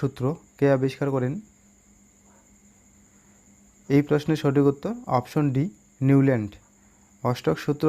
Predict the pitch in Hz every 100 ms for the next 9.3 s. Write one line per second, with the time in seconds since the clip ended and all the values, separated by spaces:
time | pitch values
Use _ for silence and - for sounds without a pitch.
0 | 139 120 123 143 143 127 151 208 _ -
1 | 135 131 127 107 98 - _ _ _ _
2 | _ _ _ _ _ _ _ _ _ _
3 | _ - 123 135 - 156 147 170 - 123
4 | 135 143 - 113 113 156 _ _ _ _
5 | _ - 127 127 156 - 131 123 143 -
6 | - 135 131 131 - 143 135 127 208 _
7 | _ _ _ _ _ - 135 131 151 -
8 | 131 123 123 190 _ - 143 131 131 147
9 | 139 127